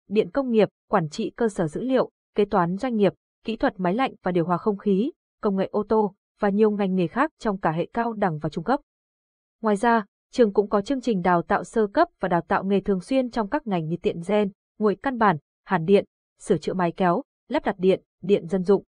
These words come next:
điện lạnh, điện tử, điều khiển lập trình, P L C, C N C,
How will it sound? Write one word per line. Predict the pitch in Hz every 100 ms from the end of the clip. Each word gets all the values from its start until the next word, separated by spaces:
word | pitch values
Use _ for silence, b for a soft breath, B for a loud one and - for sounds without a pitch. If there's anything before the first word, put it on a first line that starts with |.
| _
điện | 190 208
lạnh, | 170 175 _ -
điện | 185 -
tử, | - 202 147 _ _ -
điều | 196
khiển | 190 170
lập | 160
trình, | - 196 175 - _ -
P |
L | 262 208
C, | 160 - 254 220 _ -
C | -
N | 226 208
C, | -